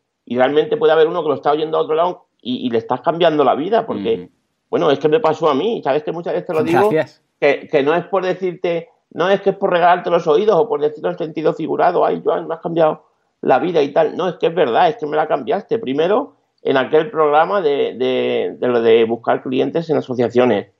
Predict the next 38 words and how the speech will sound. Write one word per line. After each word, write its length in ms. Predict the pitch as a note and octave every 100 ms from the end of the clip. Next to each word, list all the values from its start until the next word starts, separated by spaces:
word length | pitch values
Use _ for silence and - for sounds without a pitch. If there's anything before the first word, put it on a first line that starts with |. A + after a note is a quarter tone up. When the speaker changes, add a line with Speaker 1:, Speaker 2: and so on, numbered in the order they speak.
| _
Speaker 2:
Ujú. 200 | A2+ G#2+ G#2+
Speaker 1:
Y 80 |
bueno, 240 | G2 A2 C3+
luego 240 | A2 B2
el 60 | A2+
día 120 | B2+
que 100 | B2
tuvimos 260 | A2+ B2 B2+
la 120 | A2
sesión, 500 | A#2 G2+ A#2 D3 D3+
pues 180 | A#2+ A2+
todo 180 | A#2+ C3
lo 120 | A#2+
que 60 | A#2+
apliqué 400 | A2+ G2+ - A2
a 80 |
raíz 240 | A2+ A2+ A2+
de 140 | G#2+
eso, 420 | B2 C#3+ B2 A#2+ - _ _
eh, 300 | - A2 A2
el 120 | A2 G2
tema 240 | B2 A#2+
de 100 | A2
algo, 360 | A#2+ D3 C#3 C3
recuerdo 420 | B2 A2 B2+ B2+
también 400 | A2 G#2+ A2 D3+
que 60 | E3
me 80 | C3+
ayudaste 380 | A2+ B2+ -
un 80 | C3
montón 320 | A#2+ A2 A#2+
y 40 | C#3+
he 40 |
conseguido 360 | C3 C3 A#2 C3
un 60 |
montón 360 | A#2 A2+ G2+ B2+
de 100 | A#2+
clientes 420 | G#2+ A2+ A2+ G#2+